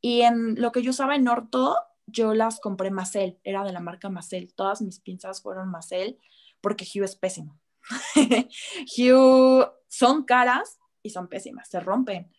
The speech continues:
se, se rompen, entonces Macel es un poquito más caro, pero súper bien, ¿eh? O sea, los alambritos del treinta y seis, esos que ya están bien duros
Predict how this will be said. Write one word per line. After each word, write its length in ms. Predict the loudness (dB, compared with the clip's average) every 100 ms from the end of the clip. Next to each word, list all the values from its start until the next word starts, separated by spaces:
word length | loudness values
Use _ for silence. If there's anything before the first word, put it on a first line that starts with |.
| _ _ _
se, 440 | -6 -2 -2 -2
se 120 | -4 -4
rompen, 560 | -2 -2 -2 -4 -4
entonces 560 | -6 -8 -10 -8 -12 -14 -8
Macel 460 | -2 -2 -2 -4
es 140 | -4 -4
un 80 | -6
poquito 320 | -6 -6 -6
más 220 | -6 -4
caro, 420 | -2 0 -2 -6 _ _ _ _
pero 600 | 0 0 2 0 0 -2 -4
súper 380 | -10 -8 -4
bien, 220 | -2 -4 -6
¿eh? 120 | -10
O 100 | -8
sea, 400 | -4 -4 -4 _ _ _
los 240 | -6 -6 -2
alambritos 460 | -4 -4 -6 -8
del 160 | -8 -6
treinta 320 | -10 -10 -12
y 60 | -10
seis, 580 | -4 -2 -2 -4 -6
esos 260 | -8 -10 -8
que 100 | -8
ya 60 | -6
están 240 | -2 -2
bien 160 | 2 2
duros 340 | 0 -4